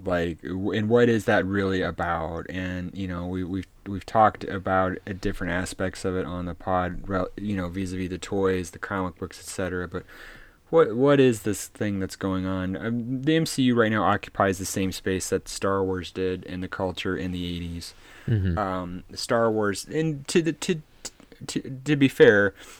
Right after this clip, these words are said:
Speaker 1: Star Wars is still a major cultural thing, but it's been dislocated by the M C U in terms of the cultural primacy, where Star Wars was inescapable from culture in the nineteen eighties and arguably into through the prequel era, but certainly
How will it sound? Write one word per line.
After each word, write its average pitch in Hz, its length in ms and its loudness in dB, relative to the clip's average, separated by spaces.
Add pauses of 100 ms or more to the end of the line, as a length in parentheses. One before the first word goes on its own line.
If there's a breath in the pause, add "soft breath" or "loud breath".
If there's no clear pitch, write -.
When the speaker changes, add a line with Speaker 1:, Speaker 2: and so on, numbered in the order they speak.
(220 loud breath)
Speaker 1:
Star 131 300 8
Wars 107 240 6
is 101 80 -4
still 101 480 2
a 98 80 -6
major 95 540 -2
cultural 92 500 -2
thing, 90 320 -4 (400 loud breath)
but 110 120 6
it's 98 180 0
been 95 420 0
dislocated 95 680 0
by 90 120 0
the 87 160 -4
M 90 80 -6
C - 180 -6
U 90 180 0
in 87 80 -6
terms 87 360 -8
of 87 100 -6
the 85 120 -6
cultural 90 580 -2
primacy, 87 880 0 (480 loud breath)
where 98 280 4
Star 123 360 8
Wars 104 240 2
was 95 120 -2
inescapable 92 1000 -2
from 87 440 -6 (280)
culture 87 720 -2
in 90 160 -6
the 90 60 -6
nineteen 87 400 -6
eighties 85 400 -4
and - 80 -6
arguably 90 680 0
into 85 460 -6
through 87 480 -6
the 85 100 -8
prequel 87 480 -6
era, 85 420 -4
but 87 280 -6
certainly 101 580 0